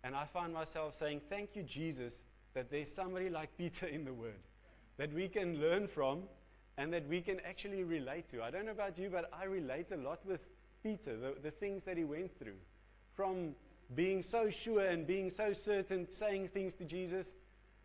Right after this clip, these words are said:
to the next moment denying him and running away, and then again standing up and speaking to three thousand, and then again saying, "No, I don't wanna do the Gentile thing," and he was flip-flop, this and that.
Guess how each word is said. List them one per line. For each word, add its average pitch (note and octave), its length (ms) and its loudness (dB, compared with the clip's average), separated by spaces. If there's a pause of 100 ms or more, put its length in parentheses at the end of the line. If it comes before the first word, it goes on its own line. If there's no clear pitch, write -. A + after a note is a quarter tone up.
(120)
to F#3 80 2
the F3 100 4
next F3 300 2
moment E3+ 320 2
denying E3 440 2
him E3+ 140 2
and B2+ 160 0
running F3 320 2
away, E3 380 2 (500)
and D3+ 160 -2
then E3+ 240 0 (200)
again D#3+ 360 2
standing G3 440 2
up F#3 180 2
and D3+ 120 0
speaking G3 440 -2
to F#3 100 -2
three G3 220 -2
thousand, F#3 540 2 (440)
and C3+ 160 -2
then F3 140 2
again D#3+ 540 2
saying, D#3+ 360 2
"No, D#3 280 2
I C3+ 120 -2
don't C#3 180 -6
wanna D#3 200 -4
do C#3+ 180 -2
the D3 100 -2
Gentile D3+ 500 -4
thing," D3 260 -2
and A#2 160 -4 (540)
he F#3 180 0
was D#3 300 -4 (260)
flip-flop, F3+ 600 -2
this D#3 220 -4
and B2+ 140 -4
that. C#3 240 -6